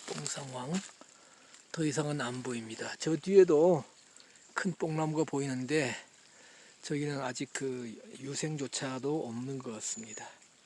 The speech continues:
자, 아쉬움을, 아, 뒤로 하고 이 일대를 한번, 아, 천천히, 뽕상황 다시 한번 보세요.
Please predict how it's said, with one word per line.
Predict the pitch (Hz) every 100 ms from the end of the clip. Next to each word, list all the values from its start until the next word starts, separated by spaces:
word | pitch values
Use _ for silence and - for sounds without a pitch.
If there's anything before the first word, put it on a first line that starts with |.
| - - - - - - - - - - - - - -
자, | - 175
아쉬움을, | 180 180 208 196 185 170 160 143 - - -
아, | 156 147 -
뒤로 | 190 170
하고 | 170 170 165 190 - - - - - - - - - - - - -
이 | 175
일대를 | 143 135 160 156 139
한번, | 151 147 117 151 - -
아, | 127 113 113 - -
천천히, | - 143 143 - 170 147 170 - - - - - - - - - - - - - - - - -
뽕상황 | 117 117 131 131 135
다시 | 123 120
한번 | 131 135
보세요. | 127 156 131 196